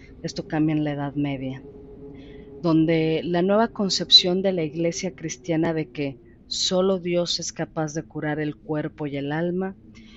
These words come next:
hizo que a todo aquel que se intentara meter en estas prácticas de la curación,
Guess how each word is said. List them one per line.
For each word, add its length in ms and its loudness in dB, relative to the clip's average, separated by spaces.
hizo 380 0
que 320 2
a 160 -2
todo 400 4
aquel 540 -2
que 100 -8
se 160 -4
intentara 840 0
meter 460 4
en 160 6
estas 380 -2
prácticas 640 -4
de 80 -2
la 140 -4
curación, 680 0